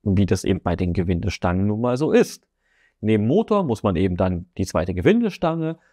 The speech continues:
der Ma-, das Mainboard muss dann auch noch den entsprechenden Steckplatz samt Treiber mitbringen.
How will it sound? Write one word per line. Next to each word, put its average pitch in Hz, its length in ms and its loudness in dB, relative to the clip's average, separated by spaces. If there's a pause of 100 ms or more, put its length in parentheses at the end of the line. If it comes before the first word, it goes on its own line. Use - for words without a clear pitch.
(320)
der 95 100 2
Ma-, 123 200 2
das 110 200 -2
Mainboard 151 480 0
muss 117 180 -2
dann 98 200 2
auch - 180 -6
noch 92 140 0
den 87 160 0
entsprechenden 87 480 -2
Steckplatz - 580 -2
samt 92 220 -4
Treiber 139 360 0
mitbringen. 117 600 -2